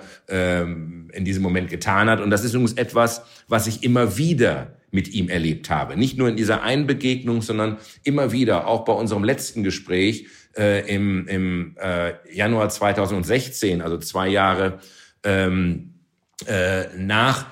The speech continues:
dem Einmarsch, äh, Russlands auf der Krim, äh, hatte ich ein Interview mit ihm und wollte im Vorfeld klären, wer mitkommt. Und eigentlich wollte ich meine Kollegin Tanit Koch mitnehmen. Dann hieß es aus dem Kreml,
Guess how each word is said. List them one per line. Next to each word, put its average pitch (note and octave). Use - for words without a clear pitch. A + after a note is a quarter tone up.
dem G2
Einmarsch, G2
äh, F#2+
Russlands F#2
auf F#2
der -
Krim, G#2+
äh, G2
hatte -
ich G2+
ein G2
Interview B2
mit B2+
ihm B2+
und G#2
wollte A2
im F2+
Vorfeld A#2+
klären, G#2+
wer F#2
mitkommt. C#3
Und G2
eigentlich G#2
wollte G2+
ich F2+
meine F#2
Kollegin G2
Tanit G2
Koch B2+
mitnehmen. A2+
Dann G2+
hieß A2
es A2
aus F2+
dem F#2+
Kreml, A#2+